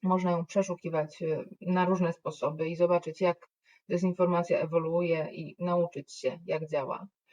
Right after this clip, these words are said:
E, proponujemy także newsletter, w którym co tydzień możecie się państwo dowiedzieć, na czym koncentruje się dezinformacja w danym momencie, a także kopalnie analiz i raportów. A szczególnie serdecznie chciałabym państwu polecić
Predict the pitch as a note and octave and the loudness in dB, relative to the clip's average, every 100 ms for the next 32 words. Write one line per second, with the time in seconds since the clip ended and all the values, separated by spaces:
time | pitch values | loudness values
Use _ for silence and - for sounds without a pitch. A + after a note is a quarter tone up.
0 | - - - _ _ F3+ F3+ G3+ A#3 A#3+ | -20 -20 -20 _ _ 0 0 0 0 2
1 | A#3 G#3+ G3 G3+ G3+ A3 G3+ E3 D#3+ - | 0 0 0 0 0 4 4 4 -4 -6
2 | E3 E3+ F3 F#3 E3+ D#3+ D#3+ D#3 D#3 D#3+ | -8 -4 -2 0 -2 -4 -6 -8 -12 -10
3 | D#3 D#3 E3+ E3+ E3+ D3 D3 E3+ E3+ E3 | -10 -8 -4 0 2 0 -4 -6 -6 -6
4 | F3 E3+ E3+ F#3+ F#3 D#3+ D3 C3+ C#3 D3+ | -6 -4 -6 -2 0 0 -2 -4 -4 -6
5 | D3+ - D3+ C#3+ - C#3+ C#3+ D3 D3 C#3+ | -8 -8 -8 -8 -8 -12 -10 -10 -8 -8
6 | C#3 C3+ - B2+ A2 _ _ _ _ - | -6 -8 -4 -4 -4 _ _ _ _ -4
7 | G3 A#3+ A3+ A3+ A3 - _ _ A3 G3+ | 4 4 4 2 0 -4 _ _ -4 6
8 | G#3+ F#3+ F3 E3 F3 E3+ E3+ D#3+ D#3 D#3 | 10 10 8 2 0 2 2 0 -4 0
9 | D3+ - C#3 B2+ - - - D3+ D#3 E3 | 0 2 0 -2 -6 -12 -6 -2 0 -2
10 | - F3+ F#3 A#3+ C4 A3+ G#3 F#3+ F3+ F#3 | 0 2 8 8 8 6 2 2 4 2
11 | F#3+ F3+ G3 F#3 F3 F3 F3+ F#3 - E3+ | 0 -2 2 2 0 -4 -2 -4 -6 2
12 | F3 F3+ F3+ F3 - | 4 4 2 -6 -10